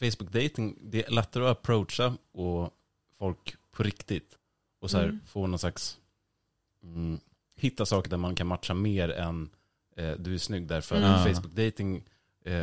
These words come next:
Speaker 1: uppmuntrar användaren att skriva vad du söker. Ehm, <laughs> för den som är intresserad hur lång du är.
Speaker 3: <laughs>
Speaker 1: Så här, om,
Speaker 3: Just
Speaker 1: om du
Speaker 3: det.
Speaker 1: röker, religiös
Speaker 3: Ja,
Speaker 1: åskådning,
Speaker 3: ja.
Speaker 1: till och med,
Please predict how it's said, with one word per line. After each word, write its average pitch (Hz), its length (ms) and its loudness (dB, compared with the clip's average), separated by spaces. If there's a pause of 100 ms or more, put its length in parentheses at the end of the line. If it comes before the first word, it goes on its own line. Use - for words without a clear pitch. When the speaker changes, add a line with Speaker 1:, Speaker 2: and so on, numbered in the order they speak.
Speaker 1:
uppmuntrar 101 560 -4
användaren 80 480 -4
att 82 100 -8
skriva 80 540 -2 (380)
vad 73 100 -10
du 67 60 -6
söker. 139 480 0 (500)
Ehm, 76 680 -4 (560)
<laughs> 113 320 -2
för - 140 0
den 101 160 6
som 104 120 0
är - 20 4
intresserad 90 360 0
hur 98 80 4
lång 90 300 2
du 76 100 -2
är. - 120 -4 (100)
Speaker 3:
<laughs> 147 120 12 (260)
Speaker 1:
Så 120 60 12
här, 143 140 12
om, 139 60 10
Speaker 3:
Just 165 160 12
Speaker 1:
om 139 60 10
du 131 140 12
Speaker 3:
det. 120 60 10
Speaker 1:
röker, 120 380 12
religiös 117 540 8
Speaker 3:
Ja, 110 160 8
Speaker 1:
åskådning, 98 440 2
Speaker 3:
ja. 78 60 -6
Speaker 1:
till 131 160 4
och 131 60 4
med, 110 240 4